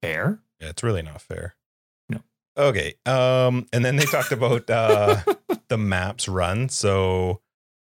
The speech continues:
Speaker 2: they, they show, I think it was, like, the top ten, what is it?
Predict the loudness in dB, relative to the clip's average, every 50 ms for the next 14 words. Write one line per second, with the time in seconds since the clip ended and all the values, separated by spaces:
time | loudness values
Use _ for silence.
0 | _ _ -6 -2 -2 0 0 0 -2 -4 -6 _ _ _ _ _ _ _ _ _
1 | _ -4 -2 -2 0 0 -2 -2 -2 -2 -4 -4 0 0 2 2 2 2 0 0
2 | -2 -2 -2 -2 -2 -4 -6 -8 -10 -12 -8 -8 -8 -10 -10 -14 _ _ _ _
3 | -14 -12 -10 -6 -6 -6 -6 -6 -10 -14